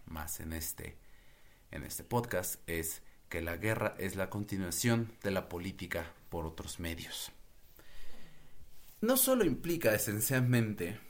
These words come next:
y cuando ustedes escuchen política en este contexto, no solo es quién gobierna, aunque sí es muy importante quién gobierna, quién es la élite que gobierna, quiénes son quienes gobiernan. Pero la política también es una serie de disputas y conflictos sobre,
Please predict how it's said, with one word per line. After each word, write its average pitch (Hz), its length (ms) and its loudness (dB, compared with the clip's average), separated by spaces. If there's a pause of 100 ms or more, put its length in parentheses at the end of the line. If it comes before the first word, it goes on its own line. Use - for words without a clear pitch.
(220)
y 107 80 -6
cuando 113 200 4
ustedes 151 260 2
escuchen 127 480 0
política 87 760 0
en 85 80 -2
este 92 240 -4
contexto, 98 580 -6 (360)
no 180 160 0
solo 175 260 2
es 123 200 2
quién 113 220 2
gobierna, 95 540 -2 (340)
aunque 90 240 -6
sí 87 120 -2
es 85 80 -8
muy 87 160 -4
importante 85 600 -4
quién 92 320 -2
gobierna, 98 640 0
quién 90 160 -4
es 87 120 -8
la 82 200 -2
élite 95 420 -4
que 85 140 -8
gobierna, 85 380 -2
quiénes 113 400 -4
son 113 240 -2
quienes 82 320 -8
gobiernan. 87 360 -2 (840)
Pero 151 160 10
la 151 140 6
política 180 420 0
también 143 320 4
es 151 160 2
una 139 160 -2
serie 151 300 4
de 123 120 0
disputas 156 560 -2
y - 40 -6
conflictos - 800 -8 (400)
sobre, 135 600 2